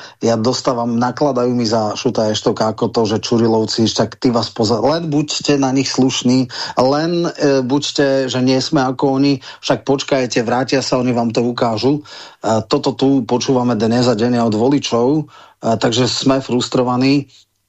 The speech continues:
Je bezprecedentné, že na tlačovkách sa vyzýva, ale to je výraz zúfalstva. E, no, nie sme spokojní, samozrejme, a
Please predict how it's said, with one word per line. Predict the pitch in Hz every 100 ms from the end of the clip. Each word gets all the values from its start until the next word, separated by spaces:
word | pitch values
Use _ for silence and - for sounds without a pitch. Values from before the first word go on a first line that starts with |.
| _ _
Je | - 131
bezprecedentné, | 110 151 - 147 135 - 117 117 110 120 117
že | 113
na | 113 110
tlačovkách | 110 107 - 117 104 107 107
sa | - 110
vyzýva, | 104 110 120 113
ale | 110 110
to | 120
je | 110
výraz | 107 135 120 95
zúfalstva. | 110 127 127 110 - 110 113 127 - - - _
E, | - 110 110 113 98 _ -
no, | 123 123 127
nie | 143 151
sme | 131
spokojní, | 113 104 92 110 107 101
samozrejme, | 110 117 110 113 113 120
a | 127 120 110 107